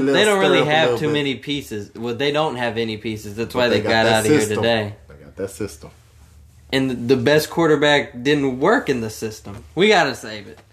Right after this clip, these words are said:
Speaker 1: His ass is old.
Speaker 2: True. Um, you can catch us Monday, Wednesday, Friday, R O T F sports network dot com.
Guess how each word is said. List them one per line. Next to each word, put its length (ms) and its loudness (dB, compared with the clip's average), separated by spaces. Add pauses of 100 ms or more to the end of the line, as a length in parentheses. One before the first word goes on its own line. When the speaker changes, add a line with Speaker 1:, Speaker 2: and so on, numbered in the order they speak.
(120)
Speaker 1:
His 160 -10
ass 300 -2
is 120 -6
old. 520 -2 (640)
Speaker 2:
True. 240 -4 (600)
Um, 640 0 (2250)
you 160 4
can 100 2
catch 260 4
us 300 -4 (300)
Monday, 320 4
Wednesday, 320 2
Friday, 640 2 (680)
R 200 4
O 180 4
T 380 -2
F 460 0 (120)
sports 680 -2
network 760 0
dot 280 2
com. 480 0